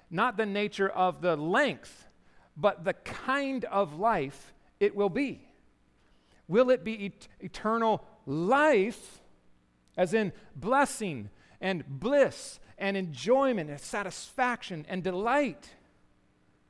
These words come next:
Or will it be eternal torment, judgment, and wrath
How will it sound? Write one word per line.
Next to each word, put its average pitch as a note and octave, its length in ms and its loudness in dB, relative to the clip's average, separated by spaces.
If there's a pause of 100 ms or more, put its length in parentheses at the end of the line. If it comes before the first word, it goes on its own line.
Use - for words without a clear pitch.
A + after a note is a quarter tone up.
(340)
Or F#3+ 480 2 (420)
will G#3+ 220 2
it G#3 120 2
be G3 280 -6
eternal G#3 580 0 (380)
torment, A3 720 -2 (580)
judgment, E3 800 0 (460)
and F#3 300 2
wrath A#3+ 800 2